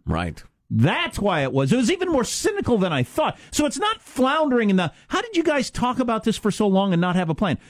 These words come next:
Speaker 2: We didn't think we needed a plan.
Speaker 1: Right.
Speaker 2: <laughs> 'Cause Hillary's gonna be president. So we would just continue to,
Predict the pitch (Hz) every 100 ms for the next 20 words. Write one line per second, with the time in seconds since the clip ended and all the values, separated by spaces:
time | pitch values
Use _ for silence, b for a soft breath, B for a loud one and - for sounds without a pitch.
0 | B 571 605 508 440 494 453 480 523 539
1 | 480 - 247 - 165 - - 330 - 392
2 | - - - 494 - 494 427 240 453 330
3 | - 320 294 294 254 - 339 339 330 294
4 | 320 - - 285 - 311 370 320 190 254
5 | 220